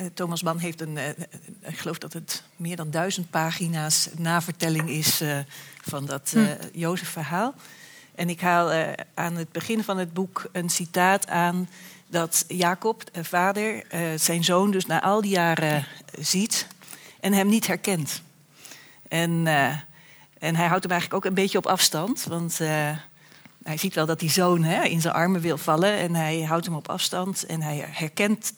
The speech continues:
Speaker 1: deze vreemde Egyptenaar
Speaker 2: Mhm.
Speaker 1: niet. Totdat, eh, de ogen van Jozef zich vullen met tranen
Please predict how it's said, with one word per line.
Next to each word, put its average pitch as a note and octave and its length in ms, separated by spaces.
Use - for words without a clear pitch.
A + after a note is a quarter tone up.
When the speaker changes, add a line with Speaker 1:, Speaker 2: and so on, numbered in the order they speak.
Speaker 1:
deze F3 400
vreemde F3+ 600
Egyptenaar E3 960
Speaker 2:
Mhm. E3+ 120
Speaker 1:
niet. B3 380
Totdat, B3 580
eh, F3+ 220
de E3 240
ogen A#3 260
van F#3+ 100
Jozef F#3+ 320
zich - 420
vullen A3 360
met E3 340
tranen G3+ 480